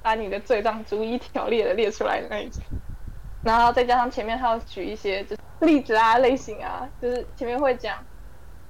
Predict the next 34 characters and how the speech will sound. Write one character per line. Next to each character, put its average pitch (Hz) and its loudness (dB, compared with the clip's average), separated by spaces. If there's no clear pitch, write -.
就 262 -4
比 - 0
如 277 6
说 349 6
举 - -8
一 220 -6
个 240 0
花 262 4
豹 277 2
型 226 -8
渣 220 -4
男， 196 -6
然 - -6
后 226 -4
他 233 -4
就 226 -4
会 220 -6
花 214 -2
大 254 0
概 262 2
两 226 0
三 285 2
页 311 4
的 247 4
篇 240 -2
幅 220 -6
吧， 180 0
在 247 4
讲 208 -2
这 240 2
个 214 2
渣 254 6
男 202 -2
有 190 -4